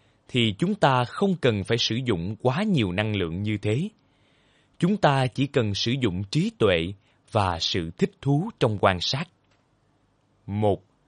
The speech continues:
điều gì đang xảy ra? Hai, nó chi phối như thế nào? Nếu muốn quan sát sự việc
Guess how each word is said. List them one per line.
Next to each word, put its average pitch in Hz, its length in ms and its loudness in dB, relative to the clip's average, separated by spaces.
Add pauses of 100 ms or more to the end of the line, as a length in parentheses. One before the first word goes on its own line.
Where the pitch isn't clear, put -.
(540)
điều 143 200 6
gì 131 340 4
đang 170 280 0
xảy 110 240 0
ra? 170 320 -2 (920)
Hai, 110 420 0 (720)
nó 139 280 2 (100)
chi 135 160 2
phối 143 340 2
như 156 360 6
thế 220 120 0
nào? 135 300 0 (1900)
Nếu 147 220 4
muốn 196 300 4
quan 139 200 6
sát 214 260 -2
sự 98 260 0
việc 92 320 -2